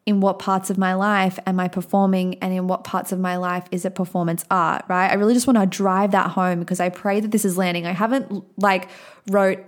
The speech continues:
any notes for today. I just wanted to get on and express, because once I started to reflect on that question, I reflected on where I had been.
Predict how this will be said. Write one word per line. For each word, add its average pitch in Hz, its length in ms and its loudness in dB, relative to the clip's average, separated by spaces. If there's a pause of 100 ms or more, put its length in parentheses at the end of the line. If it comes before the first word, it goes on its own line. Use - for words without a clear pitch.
(100)
any 202 560 2 (300)
notes 190 720 0
for 226 80 0
today. 214 440 0
I 220 60 0
just 196 220 -2
wanted 240 160 0
to 226 100 -2
get 185 380 0
on 190 340 0
and 196 140 0
express, 190 960 -2 (720)
because 220 580 2 (840)
once 220 240 4
I 294 60 6
started 277 260 2
to 208 80 -2
reflect 202 340 0
on 202 120 0
that 185 160 -2
question, 185 800 0 (960)
I 208 60 2
reflected 196 760 2
on 196 120 0
where 190 140 2
I 185 100 2
had 196 400 -2
been. 180 420 -2